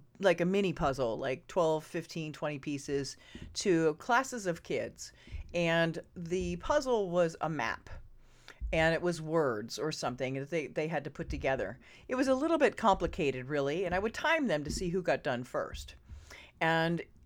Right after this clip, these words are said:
the backside of the puzzle, which is normally not printed, actually has a print that is very, very simple to put together. So I'm looking for the kid that looks at the back of the puzzle to put it together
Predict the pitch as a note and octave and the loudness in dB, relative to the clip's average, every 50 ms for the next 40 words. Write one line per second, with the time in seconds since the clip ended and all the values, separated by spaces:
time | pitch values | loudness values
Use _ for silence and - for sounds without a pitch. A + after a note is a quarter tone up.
0 | - - - - - - - F#3 E3+ G3 G3+ F#3+ F3+ F3 F3 F3 - - - F3 | -20 -20 -20 -20 -16 -10 -6 -2 0 0 2 2 0 0 0 -2 -2 -2 0 4
1 | F3+ G#3 C4 F#4 - - - - E3 D3 C#3 C#3 D3+ C#3 D3 D#3+ - - D#3 C#3 | 6 6 6 6 4 0 2 4 6 6 4 4 0 -2 -2 -2 0 0 0 0
2 | C3 C#3 C#3+ D3+ E3 E3+ E3+ E3+ F3 D#3+ - E3 E3 E3+ E3+ E3 D#3+ D#3 D3+ D3 | 0 0 -2 -2 -2 -4 -6 -6 -8 -6 -4 -2 0 0 0 0 0 -2 -2 -2
3 | C#3+ D3+ E3+ - - - - E3+ D3+ C#3+ C3+ - D3 C#3 C#3 - - G#3 B3+ D4+ | 0 2 2 0 0 -2 -6 -4 -4 -4 -2 -2 0 -2 -2 -2 -2 -2 -2 -2
4 | D4+ - - A#3 G3+ F#3 F#3 E3 D3+ D3+ C#3 C3+ - - F#3 F#3 F3+ - - - | -4 -4 -4 -2 -2 -2 0 -2 -2 -2 -4 -6 -4 -2 -2 -2 -4 -6 -12 -20
5 | - - - _ - - D#3 D#3+ D#3+ D#3 D3 D3 C#3 D#3+ E3+ F#3 G3+ G3+ F#3 E3+ | -20 -20 -20 _ -4 0 2 2 2 0 -2 -2 2 4 6 6 6 6 2 0
6 | D3 C3+ D3 D#3 D#3+ E3 D#3+ D3+ C#3 - - - D3 C#3 C3+ A#2 - C3+ C3 - | 0 0 2 2 4 4 2 0 -4 -6 -6 -8 -6 -4 -4 -6 -6 -6 -8 -8
7 | D3+ C3+ - C3 A#2+ B2 G#2+ - B1 C2+ - - - - _ _ _ _ - - | -8 -8 -8 -6 -4 -4 -4 -4 -4 -8 -12 -16 -20 -20 _ _ _ _ -20 -20
8 | - - - _ - - - G3 F3+ E3 D#3 D3+ D3+ D3 D3+ - - - - - | -20 -20 -20 _ -8 0 4 6 6 6 6 4 2 2 0 -4 -8 -14 -18 -8
9 | - - F3+ A#3+ D4+ E4 D4 A#3 G#3 G#3 - G#3 F3+ E3+ - F#3 D#3+ E3 - - | 0 4 6 8 8 6 6 4 2 0 0 -2 -4 -2 -2 -2 -4 -4 -4 -2
10 | - F#3+ E3+ D#3+ D#3 D3 C#3+ - D3 C#3 - C#3+ E3+ E3+ - - - - D3 - | 2 4 4 4 4 2 2 2 2 2 2 0 -2 -6 -6 -8 -6 -6 -2 2
11 | D3+ E3+ A#3 B3 - F#3+ E3+ E3+ - E3+ C#3 C3+ C#3 C#3 C3 B2 C3 - - - | 4 4 4 2 0 -4 -6 -4 -2 -2 -2 -2 0 -2 -2 -2 -4 -6 -12 -20
12 | - - - - F#3+ E3+ - F3+ D3+ C#3 - - D#3+ - D3+ C#3+ C#3+ C#3+ C#3 C#3 | -20 -16 -10 -8 -4 -2 0 0 0 0 -2 -6 -2 0 2 2 2 4 4 2
13 | C#3 | 2